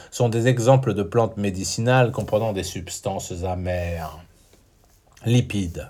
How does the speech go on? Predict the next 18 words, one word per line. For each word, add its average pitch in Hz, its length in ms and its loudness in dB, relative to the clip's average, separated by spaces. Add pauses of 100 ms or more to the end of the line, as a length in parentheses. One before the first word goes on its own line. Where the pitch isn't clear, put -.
(640)
Les 95 120 0
lipides, 101 520 0
corps 101 320 6
gras, 135 280 6
sont, 107 180 -4
comme 117 240 4
leur 101 180 6
nom 98 160 -2
l'indique, 120 460 2
des 95 160 -2
substances - 600 -2
grasses. 120 640 6 (480)
Elles 123 180 4
sont 131 300 2
hydrophobes, 110 880 6
n'aiment 95 200 -4
pas 104 200 2
l'eau. 90 320 -2